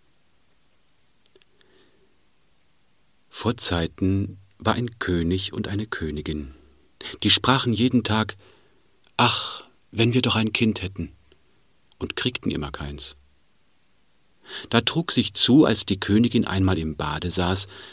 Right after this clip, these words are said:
dass ein Frosch aus dem Wasser ans Land kroch und zu ihr sprach: "Dein Wunsch wird erfüllt werden. Ehe ein Jahr vergeht, wirst du eine Tochter zur Welt bringen."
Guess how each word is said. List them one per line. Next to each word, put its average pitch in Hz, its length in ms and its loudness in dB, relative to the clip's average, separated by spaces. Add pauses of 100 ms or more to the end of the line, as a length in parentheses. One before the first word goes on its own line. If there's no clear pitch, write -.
(140)
dass 101 180 2
ein 104 140 -2
Frosch - 640 4
aus - 220 -4
dem 78 200 -4
Wasser 82 260 4
ans - 200 0
Land 87 260 -2
kroch - 320 -6
und 92 240 -6
zu - 120 2
ihr 95 160 0
sprach: - 460 0 (1080)
"Dein 95 320 6
Wunsch 165 500 10
wird 139 160 6
erfüllt 131 480 6
werden. 85 360 0 (680)
Ehe 156 280 12
ein 160 180 8
Jahr 131 220 8
vergeht, 135 500 6
wirst 127 220 6
du 120 40 6
eine 123 260 4
Tochter 101 360 2
zur 85 200 0
Welt 76 220 -8
bringen." 69 320 -12